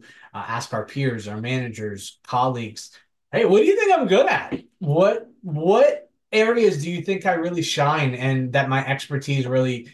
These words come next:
comes through? What do I seem to get most excited about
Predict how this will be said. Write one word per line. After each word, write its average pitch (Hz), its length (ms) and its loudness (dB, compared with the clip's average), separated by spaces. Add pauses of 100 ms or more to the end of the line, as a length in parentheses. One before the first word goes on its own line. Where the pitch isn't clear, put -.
comes 131 320 -2
through? 131 340 -2 (280)
What 160 260 2
do 392 120 4
I 240 140 2
seem 202 300 -2
to 196 100 -6
get 175 260 -2
most 147 320 0
excited 131 720 -2 (140)
about 127 580 -2